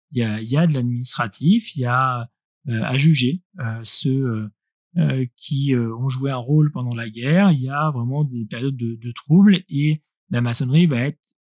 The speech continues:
obnubilée par ça pendant, pendant un, un bon moment. Et donc, il faudra attendre finalement mille neuf cent cinquante-cinq, donc, euh, dix ans, euh,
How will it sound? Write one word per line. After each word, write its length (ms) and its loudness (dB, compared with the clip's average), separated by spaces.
obnubilée 520 0
par 220 -4
ça 260 -2
pendant, 560 0
pendant 280 0
un, 260 0
un 280 -10
bon 220 4
moment. 500 2
Et 80 0
donc, 240 6
il 60 2
faudra 360 0
attendre 520 2
finalement 340 -2
mille 160 6
neuf 140 4
cent 180 0
cinquante-cinq, 1000 -2
donc, 100 -2
euh, 200 -12
dix 240 -2
ans, 220 2
euh, 80 -6